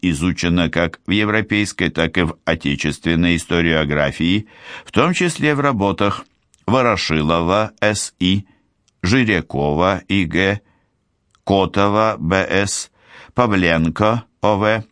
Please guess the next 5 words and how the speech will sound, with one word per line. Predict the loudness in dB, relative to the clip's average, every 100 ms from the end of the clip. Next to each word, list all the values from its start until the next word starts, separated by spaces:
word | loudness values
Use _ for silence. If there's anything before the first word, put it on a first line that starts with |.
| _ _ -8
Платошкина | -2 -2 0 -2 -2 -4 -2 2 2 0 -2
Н | -2 -2 -2
Н. | -2 0 -2 -8 _ _ _ _ _ -20 -20 -4
Примечание. | 0 0 0 0 0 2 0 -2 -8 _ _ _ _ _ _ _ _ _ _ _ _ _ _ _
Быстрова | -2 -2 -2 0 2 4 2 2